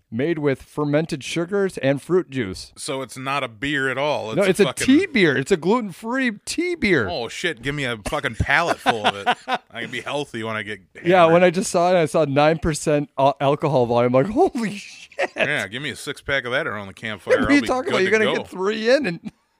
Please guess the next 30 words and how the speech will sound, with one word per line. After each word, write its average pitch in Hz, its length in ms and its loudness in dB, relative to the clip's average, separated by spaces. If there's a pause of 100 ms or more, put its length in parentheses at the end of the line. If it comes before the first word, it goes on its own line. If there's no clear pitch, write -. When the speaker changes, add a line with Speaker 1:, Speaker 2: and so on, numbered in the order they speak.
(640)
Speaker 2:
I'm 95 120 -18
talking 139 280 -2
about 104 300 -8
when 98 440 -12
Speaker 1:
Having 165 240 0
Speaker 2:
can - 60 -6
Speaker 1:
three 196 240 -2
of 170 60 0
these 175 180 -2
is 139 140 -8
like 143 140 -2
having 147 240 -2
a 123 60 0
thirty 147 280 -2
pack 131 240 -6
of 90 140 -10
Busch 135 260 -4
Light. 107 320 -4 (600)
Speaker 2:
No, 95 580 -12 (100)
like 95 120 -16
a - 40 -14
Speaker 1:
Well, - 80 -18
Speaker 2:
twelve 127 280 -4
pack. 101 240 -6
Speaker 1:
maybe 127 200 -6
a 107 60 -4
twelve 107 320 -4
pack, 90 220 -6
yeah. 90 200 -10 (640)
Speaker 2:
Um, 101 640 -12